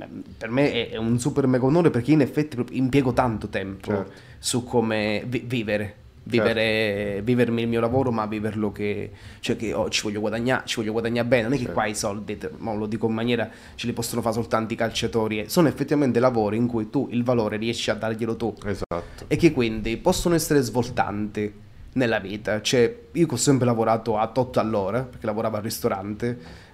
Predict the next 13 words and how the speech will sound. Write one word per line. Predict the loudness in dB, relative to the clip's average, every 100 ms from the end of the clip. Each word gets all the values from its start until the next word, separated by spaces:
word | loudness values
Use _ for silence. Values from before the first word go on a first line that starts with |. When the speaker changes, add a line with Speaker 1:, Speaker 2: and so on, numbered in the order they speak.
| -18
Speaker 1:
vivere | -2 4 6 6
sto | 4 4
lavoro | 6 6 6
mi | 4
ha |
fatto | 2 -2
vedere | -2 -2
di | -2
come | 0 2 2
puoi | 0 0 4 4 4 2
comunque | 0 0 2
dare | 2 2 2
valore | 2 4 6 4 2 0